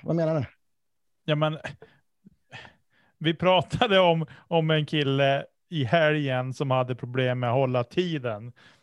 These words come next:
Speaker 2: Det, jag får samma vibbar här med att man
Speaker 1: <laughs>
Speaker 2: måste ha bara vita, vita diskar eller bara gröna eller någonting. Nej, jag,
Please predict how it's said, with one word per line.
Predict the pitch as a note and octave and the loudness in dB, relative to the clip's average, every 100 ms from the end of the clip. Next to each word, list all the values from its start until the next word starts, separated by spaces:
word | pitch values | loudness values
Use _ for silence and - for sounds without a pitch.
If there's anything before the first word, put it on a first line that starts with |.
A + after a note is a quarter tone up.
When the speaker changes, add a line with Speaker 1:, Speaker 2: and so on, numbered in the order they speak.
| _ _ | _ _
Speaker 2:
Det, | D3+ E3+ | -2 -2
jag | E3 D#3 | 0 0
får | F3+ E3+ | 2 -2
samma | - G3+ F#3 G3 | 2 2 4 2
vibbar | D#3+ D3 B2 A#2+ B2+ | 2 0 -2 2 2
här | B2 D3 A2+ A2+ A#2+ _ _ - - | 4 2 0 -4 -10 _ _ -14 -2
med | C3+ | 0
att | B2 | 2
man | D3+ C3 | 0 -2
Speaker 1:
<laughs> | |
Speaker 2:
måste | C#3+ C3 - E3 | 0 -2 -2 0
ha | C3 C3+ | 2 2
bara | C3+ C3+ - A3 E3 | 0 0 2 2 2
vita, | D3+ D#3 C3 - D3 - - - - | 0 -6 -6 -4 -6 -6 -18 -20 -20
vita | - D#3 C#3 - D3 | -4 -2 -2 0 0
diskar | C#3 C3 - D3+ C#3 | 0 -4 -2 0 2
eller | C3 C3+ | 2 -2
bara | B2+ C#3 C3+ C3 | 0 0 2 0
gröna | C3 C#3 C3 B2+ C3 B2+ | -2 0 0 0 0 0
eller | B2 B2 | 0 -2
någonting. | A#2+ B2 A2+ B2+ B2 | -4 -6 -6 -8 -8
Nej, | C#3 C#3 D3 D3 - | -2 0 0 -2 -6
jag, | E3 D3+ D3 C#3+ | -6 -2 -2 -4